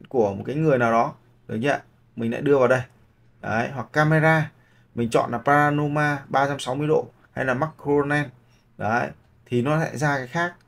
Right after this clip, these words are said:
Anh chị em ví dụ cho macro lens vào thì nó lại ra cái khác luôn. Đấy, nhấn continue. Đấy, vẫn là cái này thôi, nhưng mà thêm cái macro vào một phát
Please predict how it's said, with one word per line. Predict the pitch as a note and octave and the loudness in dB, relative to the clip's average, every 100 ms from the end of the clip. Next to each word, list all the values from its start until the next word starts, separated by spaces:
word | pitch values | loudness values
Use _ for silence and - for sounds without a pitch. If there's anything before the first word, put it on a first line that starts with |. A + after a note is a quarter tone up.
| - | -14
Anh | A#2+ | -8
chị | B2+ | -6
em | B2 | -6
ví | C3 | -6
dụ | D3 | -8
cho | - C3+ | -4 -4
macro | C3+ D3 - C3 B2+ | -4 -8 -6 -2 -2
lens | B2 A#2+ | -2 -4
vào | A2 F#2+ _ _ _ _ _ | -6 -8 _ _ _ _ _
thì | B2+ B2+ | -2 -2
nó | A#2+ C#3+ | -2 -4
lại | C3+ | -4
ra | A#2 C3 | -4 -4
cái | A#2+ | -4
khác | A#2+ C#3+ C#3+ | -6 -8 -2
luôn. | C#3+ B2+ - _ _ _ _ | -2 -2 -6 _ _ _ _
Đấy, | - A2+ | -8 -4
nhấn | A#2 A#2+ | -4 -4
continue. | B2+ B2 B2 B2+ A#2+ - _ _ _ _ | -4 -4 -4 -4 -6 -10 _ _ _ _
Đấy, | G#2 A2+ C3+ - - _ | -6 -4 -6 -12 -20 _
vẫn | C#3 F3+ G3+ | -2 -2 0
là | E3+ | 0
cái | C#3+ | 0
này | D3 C#3+ | -2 -2
thôi, | C3+ C#3 - _ _ _ | -4 -8 -14 _ _ _
nhưng | C3+ D3 | -6 -4
mà | C#3 A#2+ | -4 0
thêm | D#3 D#3+ D#3 | 4 4 2
cái | C#3+ | -4
macro | F3 E3+ - D#3 C#3+ | -4 -8 -4 -2 0
vào | A#2+ | 0
một | A2+ A2+ | -2 -2
phát | E3 | -4